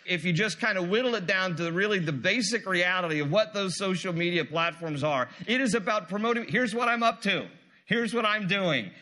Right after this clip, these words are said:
and I want everybody to see." And most of the time, nobody cares.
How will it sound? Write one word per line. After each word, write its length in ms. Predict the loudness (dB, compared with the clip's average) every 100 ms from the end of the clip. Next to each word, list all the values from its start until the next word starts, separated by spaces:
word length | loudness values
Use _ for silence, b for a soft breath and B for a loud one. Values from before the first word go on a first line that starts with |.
| -6
and 100 | -4
I 60 | 0
want 120 | 0
everybody 440 | 0 0 2 2 0
to 100 | -2
see." 360 | 0 0 -2 B B -2
And 120 | 0
most 240 | 0 -2
of 80 | -2
the 80 | 0
time, 160 | 0
nobody 340 | 0 0 0 0
cares. 540 | 0 0 2 0 -4